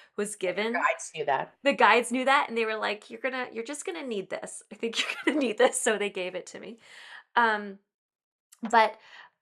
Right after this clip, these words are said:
Speaker 1: I was shown this image of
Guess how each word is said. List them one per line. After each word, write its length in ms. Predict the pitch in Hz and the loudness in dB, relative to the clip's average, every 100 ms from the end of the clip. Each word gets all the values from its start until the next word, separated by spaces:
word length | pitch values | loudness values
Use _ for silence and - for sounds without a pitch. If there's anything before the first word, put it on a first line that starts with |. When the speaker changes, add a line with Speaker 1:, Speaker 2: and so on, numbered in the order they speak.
| _ 220 | _ 0
Speaker 1:
I 680 | 202 196 202 202 202 208 - _ _ _ - | 2 2 2 0 -2 -6 -12 _ _ _ -10
was 340 | 220 214 208 - | -2 -2 -4 -10
shown 300 | 202 208 185 | -8 -6 -4
this 160 | 269 359 - | -6 -6 -6
image 440 | 220 240 294 - _ - | -6 -6 -8 -12 _ -4
of 520 | 190 190 202 214 220 | -2 0 -2 -4 -8